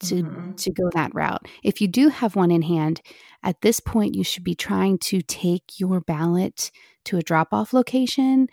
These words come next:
Speaker 1: and not putting it in the mail. It's probably too late at this point.
Speaker 2: Mm-hmm.
Speaker 1: Um, not necessarily. It, it does depend on your state. Some states will accept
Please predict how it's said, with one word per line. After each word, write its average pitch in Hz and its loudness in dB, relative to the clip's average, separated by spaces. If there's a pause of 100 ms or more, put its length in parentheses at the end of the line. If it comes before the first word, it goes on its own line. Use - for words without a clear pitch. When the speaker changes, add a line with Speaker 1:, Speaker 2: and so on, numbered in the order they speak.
(320)
Speaker 1:
and 180 2
not 175 2
putting 165 0
it 151 2
in 151 2
the 156 0
mail. - -6
It's - -6 (280)
probably 185 0
too 180 -4
late 170 -2
at - -12
this - -10
point. - -10 (280)
Speaker 2:
Mm-hmm. 170 -14
Speaker 1:
Um, 175 -4
not 208 2
necessarily. 170 -2
It, 185 -12 (120)
it 190 -8
does 269 2
depend 214 0
on 180 2
your 160 0
state. - -6
Some 269 0
states - -2
will 196 2
accept - -4